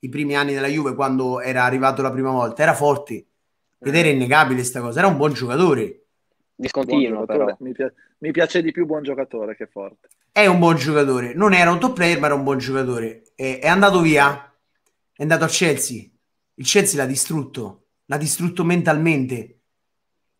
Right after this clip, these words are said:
Speaker 1: E lui, lui non so se la sapete la storia, lui ha avuto dei problemi, lui è dovuto andare, se non erro, a-, a-, è andato anche da uno psicologo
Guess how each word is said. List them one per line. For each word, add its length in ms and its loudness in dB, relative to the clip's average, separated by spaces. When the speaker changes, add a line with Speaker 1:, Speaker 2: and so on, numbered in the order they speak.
Speaker 1:
E 100 -4
lui, 380 4
lui 240 0
non 140 2
so 180 2
se 120 -2
la 100 2
sapete 260 -6
la 120 -2
storia, 320 -4
lui 180 2
ha 60 8
avuto 280 0
dei 160 -2
problemi, 460 2
lui 100 8
è 60 4
dovuto 280 0
andare, 600 0
se 180 -6
non 180 0
erro, 680 0
a-, 160 -6
a-, 220 0
è 80 -4
andato 340 0
anche 240 2
da 80 0
uno 160 0
psicologo 840 4